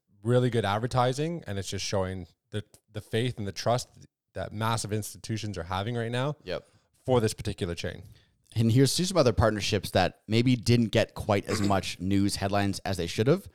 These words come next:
Speaker 2: possibly because we are in a bear market. Adobe has integrated Polygon into their software for artists.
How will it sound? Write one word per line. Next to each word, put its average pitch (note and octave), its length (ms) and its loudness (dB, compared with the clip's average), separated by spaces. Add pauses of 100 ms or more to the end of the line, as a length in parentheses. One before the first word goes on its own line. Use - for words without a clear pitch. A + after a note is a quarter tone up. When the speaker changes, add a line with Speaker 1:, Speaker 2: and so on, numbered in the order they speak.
(160)
Speaker 2:
possibly G#2+ 380 -2
because F#2+ 280 -4
we F2+ 80 -6
are F#2+ 180 4
in A2+ 60 4
a A#2+ 40 2
bear B2+ 200 4
market. C#3 420 0 (540)
Adobe A#2 520 4
has G#2 160 -2
integrated F#2+ 520 -2
Polygon F#2+ 520 2
into F#2+ 160 -4
their F2 100 -2
software F#2 460 0
for - 180 -8
artists. - 520 -4